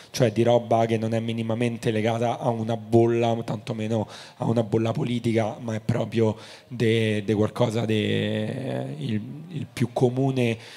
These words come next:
e diffuso possibile.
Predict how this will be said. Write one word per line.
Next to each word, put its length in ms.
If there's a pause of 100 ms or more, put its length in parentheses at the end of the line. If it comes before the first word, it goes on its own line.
(160)
e 340
diffuso 800
possibile. 960